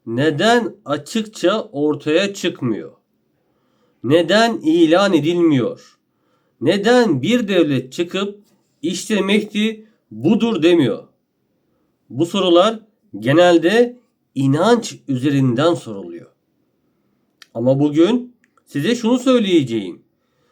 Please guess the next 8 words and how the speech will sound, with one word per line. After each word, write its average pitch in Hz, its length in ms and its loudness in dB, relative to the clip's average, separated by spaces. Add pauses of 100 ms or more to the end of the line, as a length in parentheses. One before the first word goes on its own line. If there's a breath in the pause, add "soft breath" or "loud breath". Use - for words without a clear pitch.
(260)
Bu 175 80 0
mesele 220 640 2 (220)
sadece 156 920 0
inanç 143 500 -2
değil. 151 420 0 (840)
Bu 113 100 -4
mesele 160 600 -2 (340)
tarih, 139 720 0